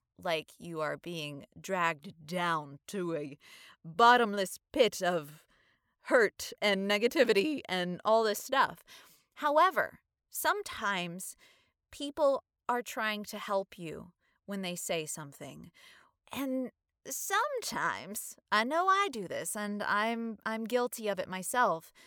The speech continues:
but we take things the wrong way, even though somebody's trying to help you, help you grow. So, have a good attitude. Take whatever somebody says and just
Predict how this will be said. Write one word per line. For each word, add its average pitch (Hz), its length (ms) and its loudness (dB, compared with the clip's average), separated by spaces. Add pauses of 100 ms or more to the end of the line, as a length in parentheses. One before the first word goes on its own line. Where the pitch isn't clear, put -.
(460)
but 254 140 0
we 277 140 -4
take 285 360 -6
things 240 380 -6
the 208 120 -8
wrong 202 400 -2
way, 190 460 -4 (480)
even 240 440 -4
though 226 300 2
somebody's 185 540 -6
trying 175 400 -8
to 160 460 -10 (240)
help 190 340 -4
you, - 220 -14 (680)
help 196 240 -12
you 202 100 -8
grow. 208 380 -4 (720)
So, - 440 4 (380)
have 190 240 2
a 233 40 -4
good 240 280 0
attitude. 160 600 0 (400)
Take 220 440 -6 (100)
whatever 208 420 0
somebody 247 400 -4
says 170 640 -4 (420)
and 190 220 -6
just 175 460 -4